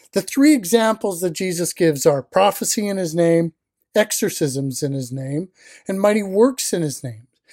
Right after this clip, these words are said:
So here are three kind of consistent, like, I think they get at the heart of something here.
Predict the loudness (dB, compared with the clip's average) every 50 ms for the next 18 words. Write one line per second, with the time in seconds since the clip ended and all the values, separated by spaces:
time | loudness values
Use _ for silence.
0 | -20 -18 -8 -6 -2 2 2 4 4 4 2 0 0 0 2 2 2 2 2 0
1 | 0 0 -4 -6 -4 -6 -6 -4 -4 -6 -6 -6 -8 -10 -10 -12 _ _ _ _
2 | _ _ _ -8 -6 -6 -6 -6 -8 -6 -4 -2 -2 0 2 2 2 4 4 4
3 | 4 4 2 -2 -4 -2 0 2 4 4 4 2 0 -4 -4 -4 -6 -6 -6 -8
4 | -8 -8 -8 -8 -10 -10 -12 -16